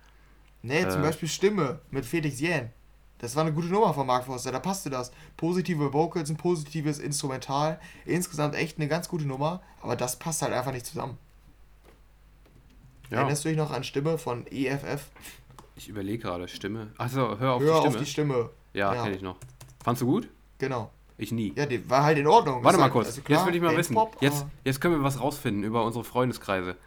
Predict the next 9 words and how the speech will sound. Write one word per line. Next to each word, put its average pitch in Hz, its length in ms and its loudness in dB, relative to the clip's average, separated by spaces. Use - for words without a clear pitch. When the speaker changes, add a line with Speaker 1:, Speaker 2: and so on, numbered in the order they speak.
Speaker 2:
Fanden, 147 340 0
fanden 151 240 0
die 135 40 2
Leute 135 240 2
in 127 60 2
deinem 131 160 0
Freundeskreis 135 520 -2
den 110 120 -2
gut? 139 260 -6